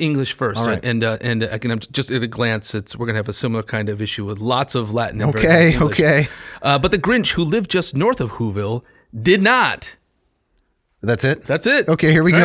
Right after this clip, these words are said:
Speaker 2: go.
Speaker 1: right.
Speaker 2: At pro dolor in loco haud longe laetopoli ad septentrione sito habitabat, invidiosilis quidam, nomine Grinchus,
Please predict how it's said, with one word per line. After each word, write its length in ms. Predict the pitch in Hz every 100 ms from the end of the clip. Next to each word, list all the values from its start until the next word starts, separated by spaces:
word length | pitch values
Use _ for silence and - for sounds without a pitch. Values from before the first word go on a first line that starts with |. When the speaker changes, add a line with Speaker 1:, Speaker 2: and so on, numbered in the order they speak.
| 123
Speaker 2:
go. 60 | - - - - - -
Speaker 1:
right. 240 | 196 170
Speaker 2:
At 220 | - - - -
pro 160 | - 208
dolor 640 | 143 208 208 131 95 67 -
in 180 | 147 151
loco 260 | 196 208 139
haud 240 | 143 151
longe 380 | 127 139 165 147
laetopoli 680 | 127 120 - 151 123 98 80 -
ad 400 | 123 147 165 160 - -
septentrione 960 | - 143 - 156 151 - 120 135 131 117
sito 400 | - 202 - 147
habitabat, 680 | 147 143 - 196 101 82 - - - - 156
invidiosilis 840 | 156 135 117 110 160 - 190 170
quidam, 680 | - 190 170 107 101 143 190
nomine 300 | 107 104 104
Grinchus, 540 | 101 104 104 147 151